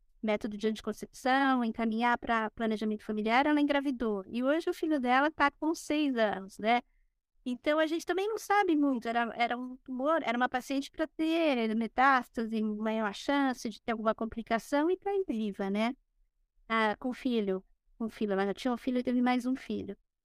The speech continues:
É, então, eu uso muito esses dois anos, principalmente pra triplo negativo e her dois superexpresso.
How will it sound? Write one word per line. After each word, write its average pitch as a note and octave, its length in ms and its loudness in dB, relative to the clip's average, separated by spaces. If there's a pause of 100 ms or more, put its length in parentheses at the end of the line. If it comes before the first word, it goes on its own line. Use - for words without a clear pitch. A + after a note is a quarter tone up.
(260)
É, A3+ 460 0
então, C4 260 0
eu D4+ 120 2
uso C#4+ 200 -2
muito D#4 220 2
esses C#4+ 220 -8
dois C4+ 340 -2
anos, E4+ 440 0
principalmente D#4 600 -2
pra - 160 -4
triplo B3+ 300 -4
negativo A#3 460 -2
e A3+ 80 -2
her A3+ 100 0
dois G#3+ 180 -2
superexpresso. B3 760 -2